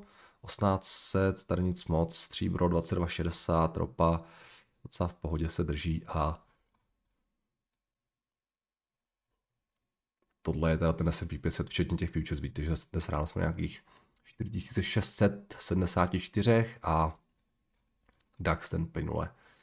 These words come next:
eh, klesá. Jo, a Bitcoin samozřejmě, jo, další z těch rizikovějších věcí,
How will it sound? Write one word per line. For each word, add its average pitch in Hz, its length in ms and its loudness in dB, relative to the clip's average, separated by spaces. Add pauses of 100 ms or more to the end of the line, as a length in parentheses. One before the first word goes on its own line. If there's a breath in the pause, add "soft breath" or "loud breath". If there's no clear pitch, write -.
(440 soft breath)
eh, 71 40 -2
klesá. 73 520 -6 (960)
Jo, 143 120 10
a 135 40 10
Bitcoin 110 380 6
samozřejmě, 101 360 4 (140)
jo, 110 260 6
další 90 280 4
z - 60 -4
těch - 220 0
rizikovějších 95 640 4
věcí, 85 440 2